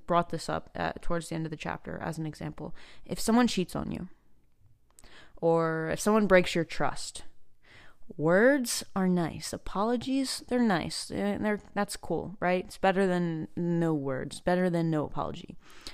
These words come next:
But it doesn't mean anything until actions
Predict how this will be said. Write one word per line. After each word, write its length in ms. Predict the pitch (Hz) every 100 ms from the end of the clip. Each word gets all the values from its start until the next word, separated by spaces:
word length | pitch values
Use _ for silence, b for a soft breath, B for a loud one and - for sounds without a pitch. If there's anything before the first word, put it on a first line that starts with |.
| B B - -
But 380 | 220 - - B B
it 100 | 170
doesn't 300 | 180 185 -
mean 160 | 208 202
anything 600 | 170 151 - 139 139 151 B B
until 540 | 156 156 170 151 147 - - _ _ - -
actions 760 | 190 190 190 156 - - -